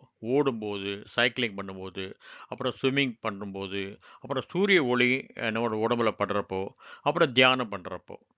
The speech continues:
அப்புறம் நாலாவதா வந்து, அ, கடைசியா என்டார்ஃபின். இது வந்து ஒரு நேச்சுரல் பெயின் கில்லர், அதாவது ஒரு இயற்கை வலி நிவாரணின்னு கூட சொல்லுவாங்க.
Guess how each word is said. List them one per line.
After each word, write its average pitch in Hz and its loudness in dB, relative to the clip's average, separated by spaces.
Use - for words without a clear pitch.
அப்புறம் 143 -2
நாலாவதா 180 2
வந்து, 117 -4
அ, 117 -8
கடைசியா 127 -2
என்டார்ஃபின். 135 -2
இது 196 -2
வந்து 185 -2
ஒரு 135 -2
நேச்சுரல் 170 0
பெயின் 151 0
கில்லர், 110 -2
அதாவது 123 -6
ஒரு 117 -8
இயற்கை 175 0
வலி 131 2
நிவாரணின்னு 117 -2
கூட 117 -8
சொல்லுவாங்க. 85 -10